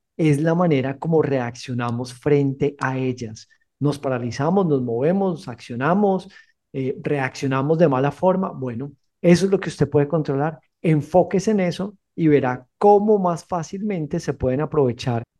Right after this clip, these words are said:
esas situaciones que se presentan de vez en cuando y que no siempre son a favor, a veces también son en contra.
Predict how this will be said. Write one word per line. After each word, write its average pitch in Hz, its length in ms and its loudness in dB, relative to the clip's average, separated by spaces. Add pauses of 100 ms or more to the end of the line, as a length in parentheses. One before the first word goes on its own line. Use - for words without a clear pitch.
esas 135 260 -4
situaciones 151 680 -2
que 123 120 -8
se 120 140 -10
presentan 120 640 -10
de 135 140 2
vez 110 280 -6
en 123 80 -6
cuando 120 360 -4 (280)
y 139 140 -4
que 143 140 0
no 160 140 2
siempre 180 380 0
son 160 160 -2
a 151 80 -2
favor, 120 380 -2
a 110 80 -8
veces 113 260 -4
también 117 280 -6
son 117 360 -10
en 110 180 -6
contra. 104 420 -12